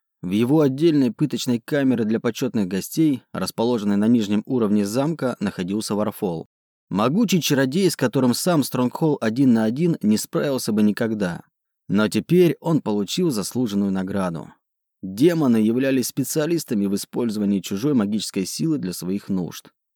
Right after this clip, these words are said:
Никто лучше демонов не делал из энергии, выкачанной из живых магов, всевозможных артефактов. Однако в основном демонам попадались средненькие маги.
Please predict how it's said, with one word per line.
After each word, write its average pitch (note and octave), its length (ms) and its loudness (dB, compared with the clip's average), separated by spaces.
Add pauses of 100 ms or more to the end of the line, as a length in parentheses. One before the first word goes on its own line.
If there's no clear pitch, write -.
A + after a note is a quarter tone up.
(160)
Никто C#3+ 480 4
лучше C3+ 300 4
демонов B2+ 600 0
не C3 180 6
делал D3 380 2
из A#2 220 0
энергии, A#2+ 420 2
выкачанной A2+ 480 0
из G2+ 180 -4
живых A2 320 0
магов, B2 480 0
всевозможных G2+ 680 0
артефактов. - 760 -4 (480)
Однако A#2 460 2
в A2+ 40 -2
основном C3+ 680 2
демонам C3 360 2
попадались B2 680 0
средненькие A2 640 2
маги. G#2+ 440 0